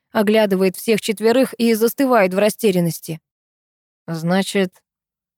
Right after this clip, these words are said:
они существуют», произносит тихо учёный. «Параллельные вселенные». «Они существуют!» восклицает он уже громче. «Да, и телепортация», подтверждаю я, «как видите».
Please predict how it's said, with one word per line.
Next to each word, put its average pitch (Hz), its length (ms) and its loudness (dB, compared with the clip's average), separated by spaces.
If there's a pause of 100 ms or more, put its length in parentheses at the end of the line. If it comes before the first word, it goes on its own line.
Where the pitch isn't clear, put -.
(140)
они 185 240 4
существуют», 165 640 -6 (580)
произносит 160 500 -4
тихо - 220 -10
учёный. 170 460 -6 (880)
«Параллельные 220 560 4
вселенные». 180 640 0 (360)
«Они 285 280 4
существуют!» 359 880 4 (340)
восклицает 175 640 -4
он 202 120 0
уже 175 180 -2
громче. 165 460 -10 (920)
«Да, 208 340 4
и 285 180 2
телепортация», 254 920 2 (240)
подтверждаю 170 600 -4
я, 160 120 -8
«как 240 220 0
видите». 196 580 -2